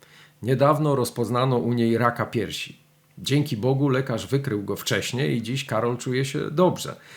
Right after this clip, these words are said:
Niedługo po całej tej gehennie zadzwoniła do mnie i powiedziała: „To był dla mnie mocny sygnał do przebudzenia. Oto jestem wziętą dentystką, zarabiam dużo pieniędzy, uwielbiam to, co robię i nagle okazuje się, że mam raka”.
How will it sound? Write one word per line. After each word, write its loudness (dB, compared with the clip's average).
Niedługo 6
po -2
całej 4
tej 2
gehennie 4
zadzwoniła 2
do 2
mnie 4
i 2
powiedziała: 4
„To 2
był 6
dla 6
mnie 4
mocny 6
sygnał 2
do 0
przebudzenia. 2
Oto 2
jestem 2
wziętą 2
dentystką, 4
zarabiam 4
dużo 2
pieniędzy, 2
uwielbiam 4
to, 0
co -2
robię 4
i 2
nagle 2
okazuje 0
się, -4
że -2
mam 2
raka”. 0